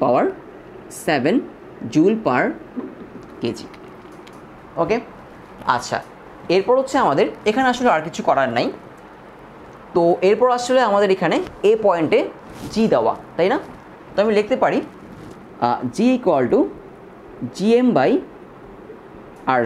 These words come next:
square। ok, G equal to G M by R square, এই আর মানে হচ্ছে R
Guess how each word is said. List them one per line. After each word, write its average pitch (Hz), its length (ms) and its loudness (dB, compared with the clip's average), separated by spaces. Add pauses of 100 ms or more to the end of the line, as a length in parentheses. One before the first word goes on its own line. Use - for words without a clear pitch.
square। 107 260 -4 (380)
ok, 226 140 0 (440)
G - 100 -20
equal 202 180 0
to 180 80 -4
G - 20 -4 (100)
M 185 60 -4
by 196 80 2 (100)
R 170 40 2 (100)
square, 254 200 0 (160)
এই 143 80 2 (280)
আর 175 160 0
মানে 214 180 0
হচ্ছে 247 240 -2 (760)
R - 20 -2